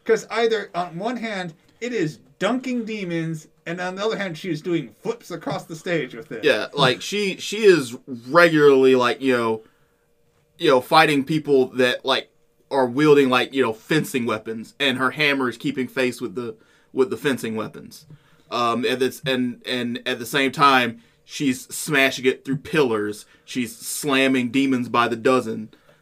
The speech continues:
Speaker 2: Um, it's like, if I am to be believed here, uh, she is about as strong as, like, you know,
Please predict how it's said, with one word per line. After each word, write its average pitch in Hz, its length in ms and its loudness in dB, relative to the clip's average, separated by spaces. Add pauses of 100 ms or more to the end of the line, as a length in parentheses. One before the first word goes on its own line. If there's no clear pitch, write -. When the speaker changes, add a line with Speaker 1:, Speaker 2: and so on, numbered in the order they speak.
(440)
Speaker 2:
Um, 113 460 -4 (240)
it's 131 100 -6
like, 120 280 -2 (460)
if 147 220 2
I 139 160 6
am 131 140 2
to 175 140 4
be 165 140 0
believed 160 580 0
here, 127 520 2 (480)
uh, 120 440 0 (200)
she - 280 0
is 131 100 0
about 139 580 4
as 135 180 0
strong 147 600 0
as, 127 220 0
like, 123 260 0
you 131 100 0
know, 113 360 0